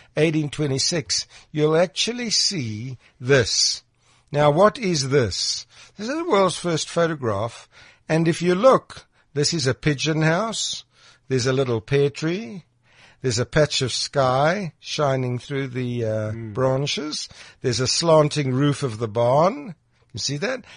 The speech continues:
Speaker 1: And there's another wing of the family home.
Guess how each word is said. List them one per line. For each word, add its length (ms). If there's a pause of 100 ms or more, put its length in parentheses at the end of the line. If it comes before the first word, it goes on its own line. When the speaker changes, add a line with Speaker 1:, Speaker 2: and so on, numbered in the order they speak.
(140)
Speaker 1:
And 220
there's 160
another 340
wing 300
of 100
the 80
family 600
home. 520